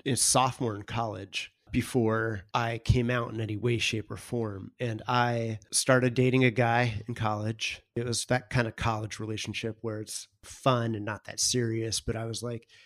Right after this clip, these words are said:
"It's probably a good opportunity to say, 'Hey, I'm dating somebody.'" And so I, I just told him straight out, like, "I'm dating somebody.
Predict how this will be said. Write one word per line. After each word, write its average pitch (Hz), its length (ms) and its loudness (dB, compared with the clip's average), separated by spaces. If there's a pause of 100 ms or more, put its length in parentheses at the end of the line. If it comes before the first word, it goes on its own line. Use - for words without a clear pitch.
(120)
"It's - 100 -10
probably 180 320 8
a 143 40 8
good 131 180 6
opportunity 117 580 -2
to 110 100 -10
say, 131 180 0
'Hey, 139 220 2
I'm 107 140 -4
dating 113 320 -2
somebody.'" 107 600 -6 (260)
And 127 420 4
so 127 240 -2
I, - 280 -12
I - 20 -8
just - 260 -6 (260)
told 151 280 -2
him 98 120 -6
straight 127 320 2
out, 139 340 0
like, 110 260 -4 (440)
"I'm 113 80 -4
dating 123 240 2
somebody. 117 560 -2